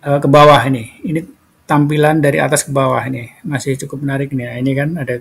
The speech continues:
ada garis ini ya. Jadi ya, connect Asmaul Husna sembilan puluh sembilan, eh, dengan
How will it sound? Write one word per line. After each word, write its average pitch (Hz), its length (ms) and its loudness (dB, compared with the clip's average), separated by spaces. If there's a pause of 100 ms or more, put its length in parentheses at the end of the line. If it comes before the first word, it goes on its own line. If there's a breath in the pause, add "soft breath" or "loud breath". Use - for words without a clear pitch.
ada 131 180 -6
garis 131 360 0
ini 131 200 -8
ya. 131 40 -18 (600)
Jadi 135 160 -2
ya, 131 160 -2 (240)
connect 143 320 -2 (880 soft breath)
Asmaul 143 380 0
Husna 143 560 -2 (480)
sembilan - 480 -2
puluh 135 160 -2
sembilan, 143 340 2 (640)
eh, 139 460 -8 (760)
dengan 135 640 -2